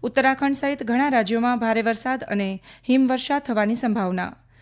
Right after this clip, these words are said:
અને ભારત અને ઇંગ્લેન્ડ વચ્ચે રમાઈ રહેલ બીજી ટેસ્ટના બીજા દિવસે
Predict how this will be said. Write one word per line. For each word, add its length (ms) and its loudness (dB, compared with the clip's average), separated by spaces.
અને 160 0
ભારત 340 2
અને 140 0
ઇંગ્લેન્ડ 340 2
વચ્ચે 260 0
રમાઈ 280 0
રહેલ 200 -2
બીજી 240 -2
ટેસ્ટના 500 -2
બીજા 260 0
દિવસે 380 -2